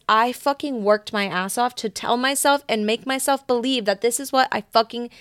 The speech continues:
deserve. I deserve this life. I deserve my husband. I deserve my kids. We deserve a healthy,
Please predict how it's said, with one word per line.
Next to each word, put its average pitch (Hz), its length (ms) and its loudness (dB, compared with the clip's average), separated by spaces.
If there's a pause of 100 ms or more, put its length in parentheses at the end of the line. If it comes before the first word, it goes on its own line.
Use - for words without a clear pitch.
(100)
deserve. 214 480 2
I 196 100 -4
deserve 202 440 2
this 269 200 -2
life. 220 280 4
I 190 80 0
deserve 196 400 0
my 254 120 -8
husband. 214 360 0 (260)
I 220 100 0
deserve 214 460 2
my 269 160 -2
kids. 208 480 -2 (240)
We 247 100 -2
deserve 220 540 0
a 269 60 2
healthy, 262 480 -4